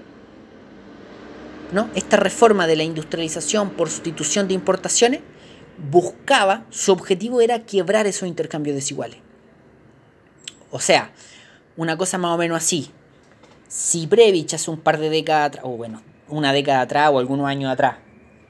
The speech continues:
notó que los intercambios desiguales nos empujaban más como periférico hacia el subdesarrollo, bueno, entonces hay que construir un proceso de industrialización por sustitución de importaciones, es decir,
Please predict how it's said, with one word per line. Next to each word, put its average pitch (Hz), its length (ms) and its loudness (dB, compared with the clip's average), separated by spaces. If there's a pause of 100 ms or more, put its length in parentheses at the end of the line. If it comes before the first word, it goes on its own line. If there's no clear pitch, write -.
(840)
notó 160 440 2
que 233 120 2
los 185 100 4
intercambios 170 580 0
desiguales 156 680 0
nos 160 240 -2
empujaban 180 840 -4
más 190 340 0
como 175 280 -4
periférico 180 560 -2
hacia 180 180 -2
el 170 60 -2
subdesarrollo, 185 720 0 (680)
bueno, 208 200 4
entonces 180 360 0
hay 185 60 2
que 185 160 2
construir 226 680 2 (360)
un 190 180 2
proceso 214 440 2
de 196 120 4
industrialización 185 1160 2 (1500)
por 151 140 2
sustitución 170 640 -2
de 202 60 2
importaciones, 208 720 0
es 143 60 0
decir, 156 300 0